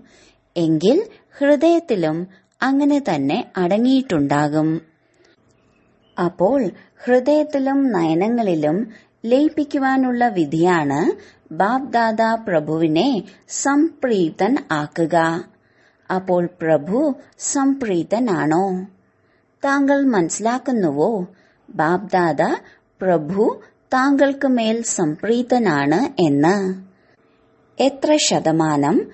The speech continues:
സംപ്രീതനാണ്? ബ്രാക്കറ്റിൽ ചിലർ പറഞ്ഞു തൊണ്ണൂറ്റിയൊൻപത്, ചിലർ പറഞ്ഞു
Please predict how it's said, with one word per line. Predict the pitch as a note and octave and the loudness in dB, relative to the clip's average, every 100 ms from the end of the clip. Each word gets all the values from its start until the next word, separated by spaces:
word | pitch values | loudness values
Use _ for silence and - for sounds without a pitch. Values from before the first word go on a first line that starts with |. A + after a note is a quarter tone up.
| - - | -20 -14
സംപ്രീതനാണ്? | - D4 D4 D4 A#3 D#3+ - A3+ G3 D3+ D#3 D#3+ D#3+ F3 - _ _ _ _ _ E3+ | -4 0 0 0 0 -2 0 0 2 2 2 2 0 -2 -8 _ _ _ _ _ -6
ബ്രാക്കറ്റിൽ | D#3+ D#3 D#3+ D#3+ G#3 C#4 G#3 - - _ - | -2 -2 -4 -4 0 0 -2 -8 -20 _ -4
ചിലർ | D4 C#4 C4+ G3+ | 0 2 2 0
പറഞ്ഞു | D#3+ C#3+ D3+ A3+ B3 - - _ - | -2 0 2 2 0 -4 -16 _ -2
തൊണ്ണൂറ്റിയൊൻപത്, | C4+ C4 C4 B3 A3+ - D#3 D3 D3 E3 F#3+ F#3 - _ _ _ _ | 2 4 4 0 -2 0 2 2 2 4 2 0 -8 _ _ _ _
ചിലർ | - C4+ C4 B3+ | -4 2 2 2
പറഞ്ഞു | F#3 D3 C#3+ E3+ C4 | -2 -2 0 0 0